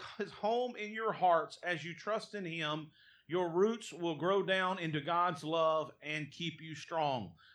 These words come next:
May God bless not only the public reading, but the online reading of his word. You may be seated, or you can stand up. You're at your house. I can't really do anything. You can't make you do anything. So do whatever it is that you feel comfortable doing.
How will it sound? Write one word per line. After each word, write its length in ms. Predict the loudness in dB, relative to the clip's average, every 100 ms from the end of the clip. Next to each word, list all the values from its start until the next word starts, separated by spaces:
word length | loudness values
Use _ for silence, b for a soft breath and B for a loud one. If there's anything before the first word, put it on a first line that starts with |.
| b
May 100 | -6
God 420 | 2 4 4 2 -4 _ _
bless 380 | 0 4 4 2
not 160 | -2 0
only 200 | 0 -2
the 100 | -2
public 460 | 2 2 2 -2
reading, 320 | -2 -2 -4 -4
but 140 | -4 -6 -8
the 140 | -4 2
online 560 | 2 4 4 4 4
reading 420 | 2 -2 -4 -4 -2
of 140 | -2
his 160 | -2 -4
word. 360 | 0 2 2
You 80 | 0
may 160 | 0 0
be 100 | -2
seated, 400 | -2 0 -2 -2
or 160 | -2 -2
you 80 | -4
can 80 |
stand 320 | -10 -6 -4 -2
up. 180 | -4 _ _
You're 140 | 0 0
at 100 | 0
your 80 |
house. 280 | 0 2 0
I 40 | -4
can't 220 | -8 -4
really 180 | -4 -4
do 120 | -6
anything. 400 | -6 -8 -10 -12 -16
You 100 | -12
can't 180 | -10 -4
make 200 | -4 -4
you 80 | -6
do 100 | -6
anything. 320 | -6 -8 -10 -12 _
So 240 | 0 0 -2 B
do 160 | 2 4
whatever 420 | 6 6 6 4
it 80 | 4
is 380 | 4 4 2 -6 b b
that 200 | -2 0
you 240 | 0 0 -2 _
feel 220 | 0 2
comfortable 460 | 0 -4 -4 -6 -4
doing. 340 | 0 0 -2